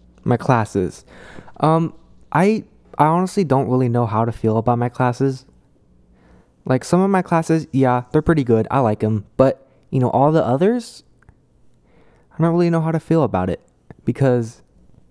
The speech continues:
I feel like this year, and there's, like, a lot of people I don't really know in my classes, or just a lot of people I just don't really talk to,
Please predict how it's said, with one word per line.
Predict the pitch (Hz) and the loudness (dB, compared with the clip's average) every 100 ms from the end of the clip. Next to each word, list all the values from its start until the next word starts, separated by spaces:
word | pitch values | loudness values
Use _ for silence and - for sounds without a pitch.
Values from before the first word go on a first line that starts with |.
| _ _ _ _ - | _ _ _ _ -4
I | 135 | -4
feel | - 165 | 2 0
like | - - - | 0 -10 -2
this | 135 - | -2 0
year, | 180 196 208 208 _ _ _ _ | 2 2 0 -6 _ _ _ _
and | 123 123 107 - | -4 -2 -4 0
there's, | 135 127 | 0 0
like, | 135 | 0
a | |
lot | 120 123 | 0 0
of | 131 | 0
people | 139 127 | 0 2
I | 107 | 2
don't | 110 113 | 0 -2
really | 113 110 | -2 0
know | 101 98 110 | 0 0 0
in | |
my | 110 110 | -2 -2
classes, | 110 107 120 117 - _ _ _ _ _ _ _ | -2 -2 -2 -4 -6 _ _ _ _ _ _ _
or | 120 113 | 0 0
just | 120 123 | -2 -2
a | |
lot | 120 117 | -2 -2
of | |
people | 123 123 117 | -2 0 0
I | 110 | 0
just | 113 - | -4 -2
don't | 113 98 | -2 -2
really | 98 | -6
talk | - 101 104 | -4 -6 -6
to, | - 180 202 | -4 -2 -2